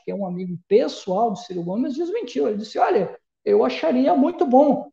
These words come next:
mas o convite, não houve nenhum tipo de aproximação." Até porque o que o Ciro pensa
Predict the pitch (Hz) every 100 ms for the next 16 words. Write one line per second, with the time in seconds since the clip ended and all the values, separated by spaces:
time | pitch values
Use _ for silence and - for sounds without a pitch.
0 | - 226 220 214 214 220 202 156 233 269
1 | - 190 175 170 190 208 233 214 240 226
2 | 196 247 254 214 - 247 254 233 254 254
3 | 262 - 311 294 - 269 262 - _ -
4 | 190 - 240 254 247 - 277 - - -
5 | - 269 302 - 220 254 320 - 202